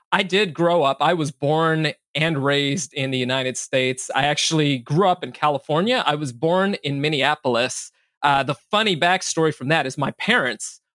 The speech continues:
are from British Guyana down on the tip of South America. So I, I have this Caribbean, West Indian cultural descent, you know, grew up listening to a lot of reggae and soca music and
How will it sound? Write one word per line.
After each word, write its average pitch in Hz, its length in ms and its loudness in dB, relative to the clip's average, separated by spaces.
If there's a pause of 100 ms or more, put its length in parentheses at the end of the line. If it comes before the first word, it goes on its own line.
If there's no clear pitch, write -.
(100)
are 139 120 2
from 143 300 -4
British 156 300 -2
Guyana 147 340 2
down 139 300 -2
on 135 100 -2
the 127 80 -4
tip - 300 -6
of 127 100 -6
South 127 300 -2
America. 123 480 -2
So 127 360 -4 (140)
I, 135 260 0
I 131 100 -2
have 143 260 0
this - 400 -8 (160)
Caribbean, 156 560 0
West 147 320 -2
Indian 139 340 -2
cultural 139 680 0 (280)
descent, 143 540 0
you 143 80 -2
know, 139 200 2
grew 156 200 0
up 151 100 -4
listening 143 340 -2
to 139 60 2
a - 20 0
lot 135 200 2
of 127 100 -4
reggae 135 480 0
and 127 120 -6
soca 139 300 -4
music 127 420 -4
and 117 180 -6